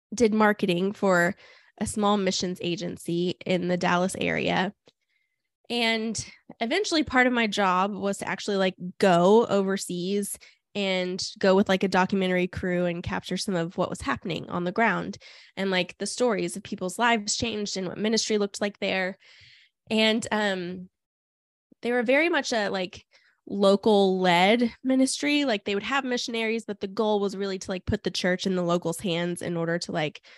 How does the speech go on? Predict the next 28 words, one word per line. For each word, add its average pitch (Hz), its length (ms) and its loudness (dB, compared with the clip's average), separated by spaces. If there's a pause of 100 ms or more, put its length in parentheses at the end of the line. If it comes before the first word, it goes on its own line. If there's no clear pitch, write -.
(440)
rapidly 185 500 0
multiply, 185 800 0 (520)
um, 170 280 2
the 180 100 2
church 180 320 -2
in 180 60 -4
a 160 80 -4
place. - 420 -6
And 175 400 2 (800)
just 233 240 0
sort 415 140 4
of, 403 100 2
like, 247 200 2
seeing 247 380 0
how 202 320 0
believers 202 760 -2
in 202 160 -4
other 185 340 -2
contexts, - 920 -8 (220)
um, 185 260 0
worshiped 269 720 2 (640)
both 202 440 -2 (540)
together, 214 520 0
like, - 380 -8 (480)
you 202 140 -6
know, 196 140 -6
corporately 226 760 -2
in, 190 380 -4